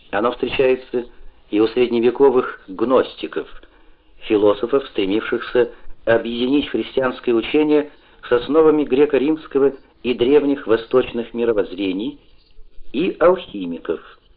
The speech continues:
По цифровому значению греческих букв оно равно трёмстам шестидесяти пяти,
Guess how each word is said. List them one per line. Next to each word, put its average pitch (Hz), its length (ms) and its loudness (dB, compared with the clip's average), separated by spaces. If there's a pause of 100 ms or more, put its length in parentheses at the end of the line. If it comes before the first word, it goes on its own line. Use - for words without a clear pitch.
(600)
По 101 120 2
цифровому 120 580 0
значению 92 720 -6 (260)
греческих - 760 -4
букв - 520 -8 (640)
оно 101 320 -2
равно 190 560 2 (300)
трёмстам 147 880 0
шестидесяти 156 960 -6
пяти, - 580 -10